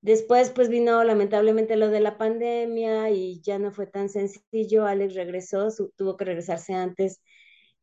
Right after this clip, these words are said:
y pasó un año y yo creo que era más la inquietud de Alex, que nos decía, nos insistía y la verdad sí, es, es una sensación como una, como una duda. Ay, sí podré,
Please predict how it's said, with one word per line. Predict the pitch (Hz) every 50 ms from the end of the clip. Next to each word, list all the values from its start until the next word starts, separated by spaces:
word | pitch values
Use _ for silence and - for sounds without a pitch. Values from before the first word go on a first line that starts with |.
| _ _
y | - 208
pasó | 214 - 202 208 202 226
un | 220 226 233 233
año | 226 240 240 254 269 285 294 - - - _ _ _ _ _ _ _
y | - 226 226 220 214 208 208 202 202 202 202
yo | 226 240 233
creo | 269 262 262 254
que | 254 254
era | 240 233 233
más | 226 226 220 214
la | 220 220
inquietud | 226 220 220 214 190 190 - 190 185
de | 185 190 180
Alex, | 175 175 170 165 160 156 156 - - _
que | - 196
nos | 190 190 185 180
decía, | 175 175 170 170 - 202 196 202 202 208 196 196
nos | 190 185 180 -
insistía | 165 160 156 165 165 160 - _ - 190 196 202 208 190 196 - - - - - - - _ _ _ _ _
y | - - 220
la | 233 233 233
verdad | 233 233 226 240 240 240 240 -
sí, | - - 254 254 262 254 254 - 220 - _ _ _ _ _ _ _ _ _ _ _ _ _ _
es, | - - 214 233 220 - - -
es | 220 - - - 233 262
una | 254 254 254 254
sensación | - 247 220 196 208 208 - 196 190 190 - 220 208 214 220 226 220 220
como | 226 220 220 202 208
una, | 214 220 226 226 226 226 220 214 - 170 147 - - _
como | - 196 202
una | 208 226 220 220
duda. | 208 208 208 208 190 175 - - _ _ _ _ _ _ _ _ _ _ _ _ _
Ay, | - 170 180 196 208 220 233 233 226 214 - - 185
sí | - - 226
podré, | 220 - 254 262 262 247 240 233 226 226 226 226 226 233 247 254 254 269 269 -